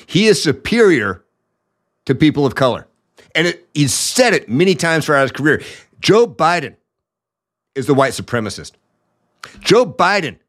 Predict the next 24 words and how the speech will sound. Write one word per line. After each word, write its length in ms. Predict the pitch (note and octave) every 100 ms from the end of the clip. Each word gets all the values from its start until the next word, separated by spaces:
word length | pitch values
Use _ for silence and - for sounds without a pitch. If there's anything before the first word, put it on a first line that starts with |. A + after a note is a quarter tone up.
| _ _
is 120 | B2+
the 80 | B2+
racist. 440 | C3+ C#3+ A2 D#2 - _
Joe 280 | - A3+ B3+
Biden 600 | E3 G3 G#3 F#3+ B2 F2+ _ _ _ _ _ _ _ _
is 140 | B2+
the 140 | D3+ -
asshole 520 | E3+ G#3 - G#3 G3
in 140 | D3
chief 600 | C#3+ - A#3 D#3+ - - _ _ _ _
running 260 | - D3+ A3+
this 140 | A#3
country 500 | - F#3 E3+ A#2+ D#2+ _ _ _ _ _ _ _
into 200 | C#3+ C#3+
the 80 | C3+
ground. 320 | A#2+ G2+ - _ _ _ _ _ _ _ _ _ _ _ _ _ _ _ _ _ _ _ _ _ _ _ _ _ _ _ _ _ _ _ _ _ _ _ -
And 140 | D3 E3
it, 180 | - _ _
the 100 | D#3+
people 300 | F3+ B3+ B3
who 80 | D#3+
get 180 | F#3+ D3+
behind 360 | C3 D3 F3+
him 200 | G3+ G#3+